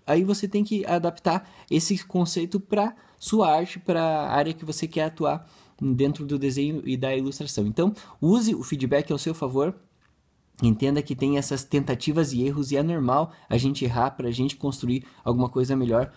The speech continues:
pra gente conseguir colocar o nosso, nosso trabalho, é, em um nível maior do que ele está hoje, beleza? Essa é a dica de hoje, eu espero que tenha feito sentido pra você,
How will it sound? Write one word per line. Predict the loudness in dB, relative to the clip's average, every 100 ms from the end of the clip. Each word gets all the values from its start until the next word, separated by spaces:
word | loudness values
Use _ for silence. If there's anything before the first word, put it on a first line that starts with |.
| -20 -14
pra | 0 0
gente | 2 -2 -4 -8 _ _ _ _ -20 -2
conseguir | -2 0 -2 -4
colocar | -2 -2 0
o | 0
nosso, | 0 -2 -2 -4 -6 -16 -2
nosso | -2 0
trabalho, | -2 0 2 2 0 -4 -10 -20 -20 -2
é, | 2 2 2 2
em | 2 4
um |
nível | 4 2 0
maior | 0 2 2 2 0
do | -2
que | -2
ele | -2
está | -2 -4 -4 -6
hoje, | 0 0 0 -10 -18 _
beleza? | -8 -2 0 2 -2 -6 -20 -20 -20 -20 -20 -20 -20 -20 -20 -20 -20 -2
Essa | 6 6 6
é | 2
a |
dica | 2 2 2
de | 4
hoje, | 4 4
eu | 2
espero | 0 0 0
que | 0 -2
tenha | 2 0 0
feito | -2 -2
sentido | -2 2 2
pra | 2 -2
você, | -2 2 2